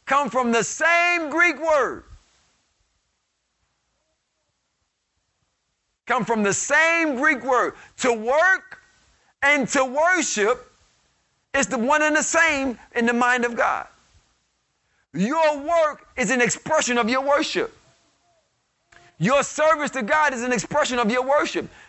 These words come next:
Your fulfilling of your destiny life is a, is a, is an expression of your worship. There's no separation in God's mind.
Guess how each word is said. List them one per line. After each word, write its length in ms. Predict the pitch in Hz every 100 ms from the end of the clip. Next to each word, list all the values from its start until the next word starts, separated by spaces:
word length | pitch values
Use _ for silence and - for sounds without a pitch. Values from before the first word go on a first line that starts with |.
| -
Your 200 | 175 262
fulfilling 440 | 254 208 302 294 262
of 100 | 240
your 140 | 247
destiny 380 | 202 226 220 262
life 220 | 285 269
is 120 | 220
a, 60 | 233
is 220 | 247 202
a, 80 | 226
is 140 | 202
an 120 | 214 214
expression 400 | - 311 247 247
of 100 | 226
your 160 | 269
worship. 540 | 294 320 349 202 135 - - -
There's 180 | 285 247
no 200 | 285 311
separation 600 | - 302 277 294 294 254
in 100 | 269
God's 300 | 247 233 185
mind. 220 | 202 175